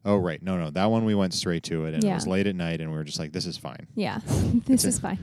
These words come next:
Speaker 1: it's in the middle of nowhere,
Speaker 2: Even
Speaker 1: and
Speaker 2: though there were cars driving by, like, this is fine.
Speaker 1: the, I think two cars. Like, it was pretty desolate.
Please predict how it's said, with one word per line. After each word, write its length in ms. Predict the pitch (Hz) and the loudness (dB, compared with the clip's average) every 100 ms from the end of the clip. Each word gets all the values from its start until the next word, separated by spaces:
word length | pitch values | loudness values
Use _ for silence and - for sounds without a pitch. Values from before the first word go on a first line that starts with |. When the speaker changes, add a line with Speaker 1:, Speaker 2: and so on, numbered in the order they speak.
| - | -4
Speaker 1:
it's 160 | 107 131 | 0 2
in 60 | |
the 80 | 117 | 4
middle 280 | 101 101 101 | 6 6 6
of 40 | 95 | 4
nowhere, 420 | 90 87 87 87 | 4 4 4 6
Speaker 2:
Even 180 | 226 226 | 6 6
Speaker 1:
and 60 | 220 | 6
Speaker 2:
though 60 | |
there 140 | 208 202 | 6 4
were 80 | |
cars 280 | - 190 185 | 2 0 0
driving 280 | - - 180 | 0 -2 -2
by, 160 | - - | -2 -2
like, 160 | 147 - | -2 -2
this 180 | 175 | -4
is 80 | - | -4
fine. 220 | - - - _ | -8 -10 -14 _
Speaker 1:
the, 120 | - - - | -14 -12 -4
I 60 | 123 | -2
think 200 | 170 - | -2 -2
two 300 | - 101 80 | 0 2 2
cars. 420 | 87 78 50 - | 0 -2 -4 -6
Like, 120 | 85 | 2
it 60 | 110 | 4
was 100 | 101 | 4
pretty 320 | - 139 120 | 6 6 6
desolate. 520 | 92 190 - 73 65 | 4 4 2 -4 -10